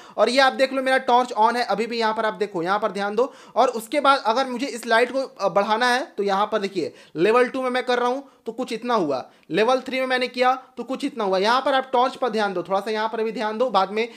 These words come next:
अ, देख लेना कैसे होता है। यहाँ पर देखो, यहाँ पर अभी फ़ोर में मैंने की, फ़ोर लेवल कर दिया, यहाँ पर कुछ लाइट बढ़ा, यहाँ पर देख लो फुल मैंने किया, सबसे कम यहाँ पर हो गया, सबसे वन लेवल मैंने कर दिया,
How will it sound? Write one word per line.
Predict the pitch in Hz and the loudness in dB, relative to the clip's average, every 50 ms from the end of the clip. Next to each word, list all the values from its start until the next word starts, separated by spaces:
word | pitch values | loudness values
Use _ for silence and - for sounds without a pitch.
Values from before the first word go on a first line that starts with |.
| - - - | -16 -6 0
अ, | 156 170 180 | 2 2 2
देख | 170 165 196 190 | 2 0 -4 -4
लेना | 214 202 208 214 | -4 -4 -4 -4
कैसे | 214 196 175 180 - | -4 -4 -6 -4 -2
होता | 170 147 143 - 135 | -4 -4 -2 -4 -6
है। | 120 127 - - - _ _ - - | -8 -8 -12 -20 -20 _ _ -6 -2
यहाँ | 180 208 233 | 2 2 2
पर | 233 226 202 | 2 0 -4
देखो, | 190 156 - 127 117 - _ _ _ - | -4 -6 -6 -8 -10 -10 _ _ _ -2
यहाँ | 175 196 233 240 | 0 2 2 2
पर | 254 247 | 2 0
अभी | 240 226 220 220 | 0 0 -4 -8
फ़ोर | - - 233 247 | -2 2 2 2
में | 247 254 254 247 240 | 2 2 -4 -4 -4
मैंने | 240 240 240 247 | -4 -4 -4 -2
की, | 240 240 247 208 202 | -4 -6 -6 -6 -6
फ़ोर | 202 - - 226 233 | -8 -4 -2 0 2
लेवल | 247 240 233 247 240 | 2 2 0 0 -2
कर | 233 233 | -2 -4
दिया, | 214 226 233 254 311 311 - - | -4 0 -2 -2 -2 -2 -8 -6
यहाँ | 175 185 190 | -4 -4 -2
पर | 196 214 | -2 -4
कुछ | 208 220 214 - - - - | -8 -8 -10 -12 -10 -6 -4
लाइट | 175 185 202 196 | -2 -2 -2 -2
बढ़ा, | 190 214 220 254 339 339 _ _ _ _ _ - | -2 -4 -4 -4 -6 -8 _ _ _ _ _ -6
यहाँ | 156 165 170 | -2 -2 0
पर | 170 170 160 | 0 -2 -4
देख | 147 143 143 | -4 -6 -6
लो | 143 123 120 - _ _ - | -6 -8 -10 -12 _ _ -6
फुल | 233 247 | -4 -2
मैंने | 214 220 196 175 160 | -2 -2 -2 -2 -4
किया, | 160 - 147 135 117 110 - - _ - _ _ _ _ _ | -8 -8 -8 -6 -6 -8 -8 -12 _ -20 _ _ _ _ _
सबसे | - 190 - - 233 | -4 -4 -2 -2 -4
कम | 226 233 226 214 202 | -2 -2 -2 -2 -2
यहाँ | 185 170 160 | -2 -2 -2
पर | 156 156 143 | -4 -4 -6
हो | 131 | -6
गया, | 127 127 120 | -8 -8 -10
सबसे | 123 - - 202 202 - - 196 | -6 -2 -2 -2 -2 -2 -4 -2
वन | 165 160 196 226 233 | -2 0 0 -2 0
लेवल | 233 226 226 233 233 | 0 0 0 0 -2
मैंने | 226 226 233 233 | -2 -4 -4 -4
कर | 233 233 214 | -4 -4 -4
दिया, | 196 220 233 254 262 | -2 -2 -2 -2 -2